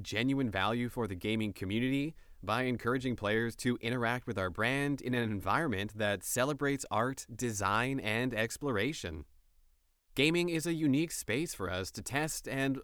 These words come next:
learn and trial digital innovations that embody our values and celebrate creativity amongst our communities." Partnering with Mythical Games feels like a natural next step,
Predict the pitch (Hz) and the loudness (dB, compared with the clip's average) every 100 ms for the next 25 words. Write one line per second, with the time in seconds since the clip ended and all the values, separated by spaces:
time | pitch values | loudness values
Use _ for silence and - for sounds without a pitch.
0 | - 107 113 143 147 143 127 123 127 120 | -6 0 2 2 2 2 0 0 0 -2
1 | - - 98 127 151 131 110 113 123 113 | -6 -4 0 0 0 -2 -2 -2 0 0
2 | 107 90 90 - 131 135 139 - 110 117 | 0 -2 -2 -2 -2 0 -2 -2 2 2
3 | 120 113 92 110 131 107 90 110 131 92 | 2 0 2 2 0 -2 0 2 2 0
4 | 98 139 - - _ - 131 143 139 - | 0 -2 -2 -6 _ 0 4 4 4 0
5 | - 123 131 127 123 120 127 117 104 113 | 0 2 2 2 2 0 0 2 2 0
6 | 147 101 90 120 120 104 127 - 113 143 | 0 0 -2 -2 0 2 0 0 0 0
7 | 139 135 143 185 92 82 80 - - - | 0 0 2 0 -2 -4 -8 -10 -12 -20
8 | - - _ _ _ _ - - 196 190 | -20 -20 _ _ _ _ -4 0 2 2
9 | 180 170 120 120 113 107 113 117 95 92 | 2 2 2 2 2 0 -2 -2 0 0
10 | 101 104 - - 147 165 131 135 143 - | 0 -2 -4 -2 0 0 -2 -2 -2 -2
11 | 110 104 139 - 143 131 117 - - 104 | 0 0 -2 -2 0 2 0 -2 -4 -2
12 | 92 | -2